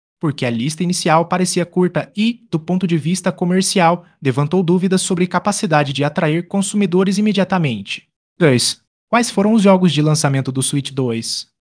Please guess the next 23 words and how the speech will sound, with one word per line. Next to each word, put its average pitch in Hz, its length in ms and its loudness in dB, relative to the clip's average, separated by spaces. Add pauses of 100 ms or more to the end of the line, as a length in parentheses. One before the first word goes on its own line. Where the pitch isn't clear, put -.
(100)
Mario 143 260 0
Kart 180 320 -2
World, 185 300 0
junho 147 240 -2
de 165 80 -2
dois 151 200 -2
mil 143 140 -2
e 175 60 0
vinte 180 180 -2
e 208 80 -2
cinco, 185 300 -4
e 175 80 -2
Donkey 190 340 -2
Kong 196 320 -2
Bonanza, 160 400 0
julho 151 320 -2
de 160 100 -2
dois 160 240 -2
mil 156 140 -2
e 180 40 0
vinte 180 200 -2
e 208 60 -2
cinco. - 500 -8